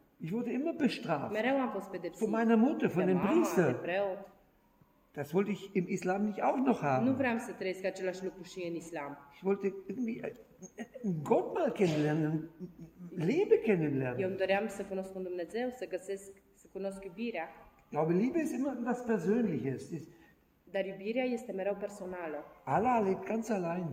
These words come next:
Speaker 2: Allah trăiește singur.
Speaker 1: Hinter Mond, hinter Pluto, hinter Jupiter.
Speaker 2: Undeva dincolo de lună, de Pluto, de Jupiter.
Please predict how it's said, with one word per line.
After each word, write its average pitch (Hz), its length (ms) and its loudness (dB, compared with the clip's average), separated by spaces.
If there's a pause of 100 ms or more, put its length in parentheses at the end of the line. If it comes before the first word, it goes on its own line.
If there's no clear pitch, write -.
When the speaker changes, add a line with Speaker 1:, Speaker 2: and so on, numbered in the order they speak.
(180)
Speaker 2:
Allah 180 400 -6
trăiește 190 340 -8
singur. 175 440 -12
Speaker 1:
Hinter 175 260 0
Mond, 196 420 4
hinter 170 240 0
Pluto, 208 440 0
hinter 170 260 0
Jupiter. 220 440 0
Speaker 2:
Undeva 208 460 0
dincolo 190 380 -4
de 165 180 -6
lună, 226 260 -4 (140)
de 160 140 -10 (100)
Pluto, 214 360 -8
de 165 160 -10
Jupiter. 226 480 -10